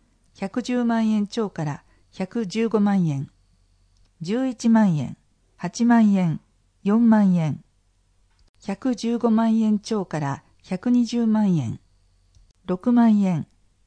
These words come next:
四万円。二万円。百二十万円超から百二十三万円。三万円。二万円。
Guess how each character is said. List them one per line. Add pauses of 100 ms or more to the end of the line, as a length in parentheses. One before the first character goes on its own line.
四
万
円。 (340)
二
万
円。 (1120)
百
二
十
万
円
超
か
ら (180)
百
二
十
三
万
円。 (760)
三
万
円。 (460)
二
万
円。